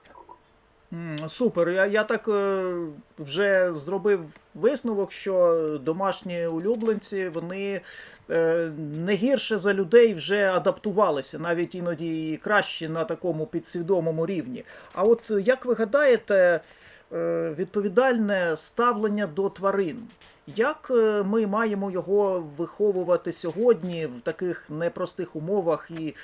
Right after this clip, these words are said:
Speaker 2: особисто в своєму оточенні на рівні держави і суспільства?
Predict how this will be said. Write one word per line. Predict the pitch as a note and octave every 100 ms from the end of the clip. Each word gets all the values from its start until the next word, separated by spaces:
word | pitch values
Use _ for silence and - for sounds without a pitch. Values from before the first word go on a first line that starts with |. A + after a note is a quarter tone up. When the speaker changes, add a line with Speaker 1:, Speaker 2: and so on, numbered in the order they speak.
| - - -
Speaker 2:
особисто | D#3 F#3+ D#3+ F#3+ - - F3 E3 D#3 D#3
в |
своєму | - F3 D#3+ B3 B3 A3 F#3
оточенні | E3+ E3 G3 E3+ - D3+ D3
на | D#3
рівні | F3 D#3+ D#3
держави | D#3 C#3 F#3+ F3+ E3
і |
суспільства? | D3+ D#3 - D3 - -